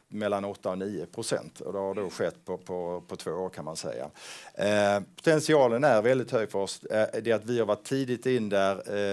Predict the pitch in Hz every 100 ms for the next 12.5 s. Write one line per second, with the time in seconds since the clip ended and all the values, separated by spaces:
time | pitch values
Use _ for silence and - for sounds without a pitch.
0 | 98 90 - 120 117 - 107 107 104 117
1 | 113 101 107 95 104 95 90 - 131 165
2 | 165 147 147 147 - - - - - 127
3 | 143 120 110 117 110 110 - - 117 113
4 | 110 - - 156 139 139 123 123 120 156
5 | 117 101 101 - 104 104 104 104 120 131
6 | 107 98 - 101 101 92 113 107 98 104
7 | 120 107 95 104 98 98 107 95 139 92
8 | 80 82 - 87 87 101 117 104 107 120
9 | 101 95 92 101 98 98 101 104 104 101
10 | 101 107 110 135 131 107 - 117 135 -
11 | 101 98 104 104 101 - 120 113 104 87
12 | 101 104 - 92 80